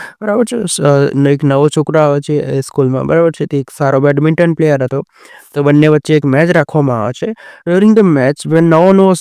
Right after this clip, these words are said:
watching, Prabhat signaled Surya to change the score. Surya showed more points than Prabhat actually scored. બરાબર છે? તો મેચમાં થોડું કંઈક ચીટિંગ થાય છે. તો આપણે એનો ગુજરાતી અનુવાદ પણ આપેલો છે, તે તમે વાંચી લેશો. The coach noticed the cheating. Prabhat became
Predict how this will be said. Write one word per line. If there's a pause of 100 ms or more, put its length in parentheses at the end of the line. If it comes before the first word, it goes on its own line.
watching, (140)
Prabhat (200)
signaled (160)
Surya
to (120)
change
the
score. (180)
Surya
showed (400)
more (100)
points (100)
than
Prabhat (640)
actually
scored. (160)
બરાબર
છે? (100)
તો
મેચમાં
થોડું
કંઈક
ચીટિંગ
થાય
છે.
તો
આપણે (440)
એનો
ગુજરાતી
અનુવાદ
પણ
આપેલો
છે,
તે
તમે
વાંચી
લેશો.
The (100)
coach
noticed
the (120)
cheating.
Prabhat (100)
became